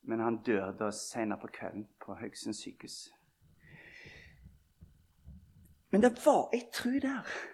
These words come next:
hos han som du ikke kunne forvente det hos. Og jeg er overbevist jeg vil sitte til bords en dag i Guds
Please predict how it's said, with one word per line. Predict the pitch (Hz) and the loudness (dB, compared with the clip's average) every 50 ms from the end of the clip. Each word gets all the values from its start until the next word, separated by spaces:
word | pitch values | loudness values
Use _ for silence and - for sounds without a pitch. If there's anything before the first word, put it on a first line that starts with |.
| - - _ _ _ _ _ _ | -16 -20 _ _ _ _ _ _
hos | - - - - - - - | -4 0 0 0 2 2 2
han | - 214 - - - | 2 2 2 0 0
som | - - 185 180 | 4 6 6 6
du | - - - - _ _ _ | 4 0 -6 -12 _ _ _
ikke | - 214 - - - - - - - | 6 6 6 4 2 2 2 4 8
kunne | - - 170 175 | 10 10 10 10
forvente | 165 175 156 180 269 - - - | 8 6 6 6 6 4 2 -4
det | 165 | -6
hos. | - - - - - - - _ - - - - - - - - - - - - - - - - - - - | -4 -4 -4 -6 -6 -8 -12 _ -20 -20 -20 -18 -18 -16 -16 -16 -16 -16 -16 -16 -18 -18 -18 -20 -12 2 8
Og | - 180 | 10 10
jeg | 180 170 | 12 12
er | 190 | 12
overbevist | 185 160 123 123 147 - - - | 12 12 12 12 8 6 6 4
jeg | 151 151 | 4 4
vil | 156 | 6
sitte | - - 170 - 160 139 | 6 6 6 6 6 6
til | 135 123 | 8 8
bords | 127 135 131 113 - - - | 10 10 10 8 6 4 6
en | 123 127 123 - - | 8 8 8 10 10
dag | 113 82 95 107 110 110 | 10 10 10 8 6 4
i | 117 113 | 2 2
Guds | 147 143 - - | 2 2 2 2